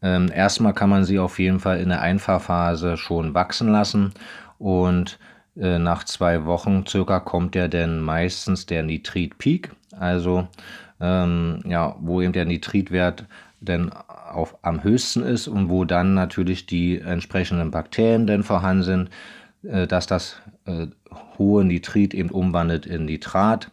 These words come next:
was dann die Pflanzen natürlich auch verwerten können. Und wenn dieser Nit-, Nitritpeak quasi dann erreicht ist, ähm, ja, kann man oder sollte man denn die Pflanzen stark zurückschneiden, also wirklich stark,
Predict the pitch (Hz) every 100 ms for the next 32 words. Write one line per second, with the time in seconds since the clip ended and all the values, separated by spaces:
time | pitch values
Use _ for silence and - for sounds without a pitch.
0 | - 85 - 87 85 90 - 82 85 -
1 | 87 80 - 82 80 - 78 - - 87
2 | 110 131 - 127 135 - _ - - -
3 | - - - - 101 92 92 92 95 -
4 | - - _ - 104 131 120 110 107 101
5 | 98 101 95 95 92 - 131 - 113 107
6 | - 90 92 90 92 87 85 80 78 85
7 | 117 127 123 113 - - 101 98 95 92
8 | 78 - 90 92 80 - - - _ _
9 | - 107 120 113 107 107 87 95 87 87
10 | 90 95 98 95 95 92 90 85 87 -
11 | 87 87 - 85 - 82 82 - 87 82
12 | 104 - 123 127 160 180 - - - 92
13 | 90 85 101 117 110 - 104 113 -